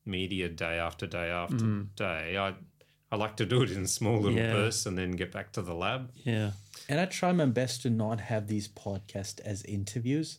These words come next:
Speaker 3: Any guests I bring here, I just wanna have a conversation
Speaker 2: Yeah, just a
Speaker 3: with them
Speaker 2: conversation.
Speaker 3: and just pick
Speaker 2: Yeah.
Speaker 3: their brains. What I'm trying to do is just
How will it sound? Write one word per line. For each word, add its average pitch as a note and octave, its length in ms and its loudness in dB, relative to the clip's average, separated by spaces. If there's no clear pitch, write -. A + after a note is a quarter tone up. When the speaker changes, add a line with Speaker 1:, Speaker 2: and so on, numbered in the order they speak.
Speaker 3:
Any F3 300 6
guests - 380 0
I A2+ 120 2
bring G2+ 300 2
here, G#2 220 0
I G2 60 0
just G#2 240 -4
wanna B2+ 140 2
have A#2+ 160 0
a A2+ 40 -4
conversation G#2+ 520 0
Speaker 2:
Yeah, C3 80 6
just B2+ 200 2
a - 20 6
Speaker 3:
with C3 80 0
them - 80 2
Speaker 2:
conversation. A2+ 640 2
Speaker 3:
and B2+ 80 6
just D3+ 240 0
pick C#3 120 4
Speaker 2:
Yeah. G#2+ 60 2
Speaker 3:
their A#2+ 160 4
brains. F#2+ 520 0
What C3 260 2
I'm D3+ 180 4
trying E3+ 240 0
to B2 60 6
do A2+ 220 6
is G#2 180 2
just - 240 -4